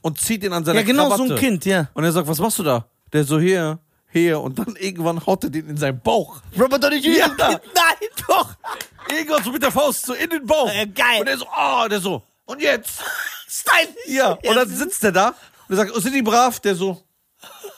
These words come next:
Speaker 1: guckt ihn an und er macht so.
Speaker 2: <laughs> Ja, geil. Ja,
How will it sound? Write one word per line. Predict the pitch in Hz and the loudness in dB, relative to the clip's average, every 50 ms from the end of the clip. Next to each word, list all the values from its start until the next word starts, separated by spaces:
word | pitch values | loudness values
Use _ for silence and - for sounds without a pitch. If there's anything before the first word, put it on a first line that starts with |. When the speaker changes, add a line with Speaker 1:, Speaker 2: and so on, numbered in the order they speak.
| - 466 466 | -10 -8 -6
Speaker 1:
guckt | - 240 - - | -4 -2 0 0
ihn | 240 214 208 | 0 0 2
an | 220 247 233 | 2 2 2
und | 233 226 | 2 2
er | 220 214 | 2 2
macht | 208 214 208 - | 2 2 0 0
so. | - 208 196 170 - | -2 -2 -4 -4 -6
Speaker 2:
<laughs> | _ _ - - - - 554 - - - 453 - - - 480 - - - - - - - - - - 226 233 226 | _ _ -20 -20 -10 -10 -10 -10 -6 -6 -6 -6 -6 -10 -16 -16 -16 -8 -2 0 0 0 2 2 2 4 4 4
Ja, | 220 196 196 | 4 2 2
geil. | 196 262 302 294 214 - - - - - - | 2 4 4 4 2 0 -6 -10 -12 -8 0
Ja, | - 269 359 | 2 4 4